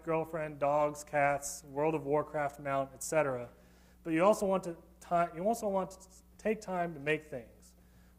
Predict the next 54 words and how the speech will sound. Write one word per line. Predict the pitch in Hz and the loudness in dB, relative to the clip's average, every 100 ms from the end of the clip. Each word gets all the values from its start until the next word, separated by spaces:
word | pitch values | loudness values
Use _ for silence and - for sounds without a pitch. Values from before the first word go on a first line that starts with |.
| - | -4
What's | 156 170 | -2 4
worked | 254 254 | 4 2
for | 208 | -4
me | 185 196 | -4 -2
is | 180 | -2
to | 160 | -4
make | 170 170 | -4 -4
sure | - | -4
I | 160 | -4
spend | 151 196 202 | -4 -4 -2
a | 165 | 0
little | 180 214 | 2 0
time | 214 185 170 160 | 0 -4 -4 -4
each | 180 - | -8 -4
day | 170 165 160 | 0 2 2
away | 143 147 165 | 2 2 0
from | 165 156 | -2 -12
the | |
project | 139 139 131 127 120 - - - - - - | -8 -6 -6 -8 -14 -18 -20 -20 -20 -20 -4
just | 156 156 | -4 -2
to | 151 | -4
relax, | 143 139 131 120 - - - - - - | -2 0 0 -4 -10 -20 -20 -20 -20 -14
and | 151 | -6
then | 156 | -4
figure | 147 185 175 | 0 2 4
out | 160 | 2
how | 175 | 2
I | 175 | 0
can | 170 160 | 0 -2
work | 175 175 | 0 2
on | 165 | 0
it | 160 | -2
in | 147 | -8
a | |
semi-distracted | 131 - 185 165 - 170 156 156 143 | -8 -4 -2 0 0 2 2 2 -6
state | - 143 131 131 | -6 -2 -2 -4
during | 143 139 | -6 -6
the | 123 | -6
week. | 123 123 - - - - - - 170 | -4 -6 -8 -20 -20 -20 -20 -10 0
Then | 185 | 4
on | 190 | 4
the | 170 | 4
weekends, | 160 220 - 160 143 135 - - - 147 | 2 2 0 -4 -4 -8 -14 -20 -8 -2
I | |
block | 143 165 170 180 | 0 2 0 2
out | 156 147 | 2 4
large | 151 185 185 | 4 4 2
chunks | 196 185 180 | -2 -2 -4
of | 160 | -4
time, | 160 156 147 143 143 - - - | 0 2 2 0 -6 -16 -20 -6
one | 139 156 180 | 2 2 2
for | 175 175 165 160 151 | 0 2 4 2 0
my | 151 | -6
family | 147 170 156 147 147 143 | -4 0 0 -2 -6 -8